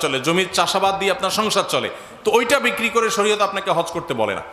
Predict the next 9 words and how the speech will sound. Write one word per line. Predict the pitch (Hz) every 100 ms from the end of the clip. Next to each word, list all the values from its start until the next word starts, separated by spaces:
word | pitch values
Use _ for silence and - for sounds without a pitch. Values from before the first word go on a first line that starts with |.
| - - - - - -
কিন্তু | - 220 240
যেটার | 202 202
উপর | 202 208
আপনি | 202 196
নির্ভরশীল | 180 185 220 220 220 202
না, | 143 156 139 - - - -
যেটা | 170 196
আপনার | 190 190
অতিরিক্ত | 202 254 247 -